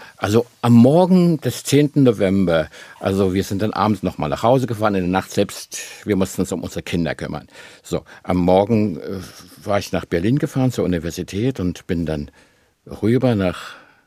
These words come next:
West-Berlin, da über den Bahnhof Friedrichstraße, wie die Ölsardinen zusammengequetscht, hm. bis zum Bahnhof Zoo. Und das war sehr, war ein sehr, sehr glücklicher Tag. Also ich war einfach nur glücklich, froh und zufrieden, dass das überhaupt alles möglich war. Und zwar,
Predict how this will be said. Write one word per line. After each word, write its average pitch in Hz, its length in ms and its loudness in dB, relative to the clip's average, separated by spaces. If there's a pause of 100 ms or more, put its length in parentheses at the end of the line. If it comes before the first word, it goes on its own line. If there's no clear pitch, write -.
(140)
West-Berlin, 87 680 0
da 90 120 2
über 90 220 -2
den 87 140 -4
Bahnhof 90 260 -2
Friedrichstraße, 104 500 -4
wie 104 120 0
die 117 180 -2
Ölsardinen 123 720 6
zusammengequetscht, 107 1120 0
hm. 85 80 -4 (500)
bis 95 220 -6
zum 95 140 0
Bahnhof 92 400 0
Zoo. 104 420 2
Und 87 160 -4
das - 240 -6
war 76 280 -2 (960)
sehr, 82 440 -2
war 82 120 -2
ein 85 180 -4
sehr, 98 260 2
sehr 90 200 -4
glücklicher - 480 -8
Tag. 76 280 -8
Also 82 140 -8
ich 85 80 -8
war 87 120 -2
einfach 98 200 -6
nur 90 160 0
glücklich, 113 540 -4
froh 101 300 0
und 104 140 -8
zufrieden, 104 560 -6 (300)
dass - 180 -4
das - 220 -4
überhaupt 107 460 -4
alles 107 240 -2
möglich 101 500 0
war. 95 320 -2
Und 87 160 -6
zwar, 92 380 0